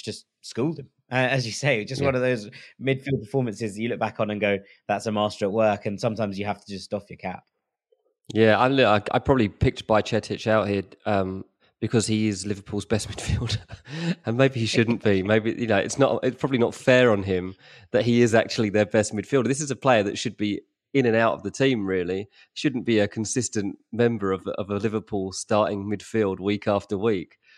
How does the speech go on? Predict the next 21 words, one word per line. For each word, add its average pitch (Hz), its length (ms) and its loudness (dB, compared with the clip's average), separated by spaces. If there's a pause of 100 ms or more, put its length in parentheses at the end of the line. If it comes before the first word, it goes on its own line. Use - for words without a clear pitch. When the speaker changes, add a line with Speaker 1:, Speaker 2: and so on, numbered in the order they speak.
(240)
Speaker 2:
But 107 80 -6
they 117 60 6
actually 110 300 0
count 117 340 -2
on 95 100 -4
him, 87 160 -6
and 92 80 -8
they, 98 140 -4 (100)
they 104 120 -2
had 110 240 -2
to 98 80 -16
try 117 260 2
and 98 140 -2
count 98 200 -2
on 98 80 -6
him 95 80 -8
here 107 220 0
because 101 300 -10
of 92 60 -10
that. 92 220 -6
So, 101 220 -4